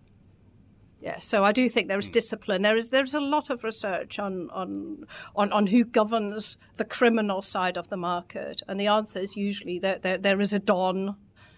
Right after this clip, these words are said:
Speaker 1: there is a mafia, and the mafia decides whether or not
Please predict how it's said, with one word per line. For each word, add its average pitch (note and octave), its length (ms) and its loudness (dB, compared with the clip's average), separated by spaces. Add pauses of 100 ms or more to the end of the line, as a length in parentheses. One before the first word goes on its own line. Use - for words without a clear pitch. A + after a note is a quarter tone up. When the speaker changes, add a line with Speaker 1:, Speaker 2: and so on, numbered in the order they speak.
(180)
Speaker 1:
there G3 160 0
is G3+ 120 0
a G#3 60 2
mafia, F#3 640 -2 (480)
and E3+ 100 -6
the F3+ 60 -2
mafia F3 320 -2
decides F3+ 480 -2
whether F#3 240 -2
or F3+ 80 0
not F#3 260 -2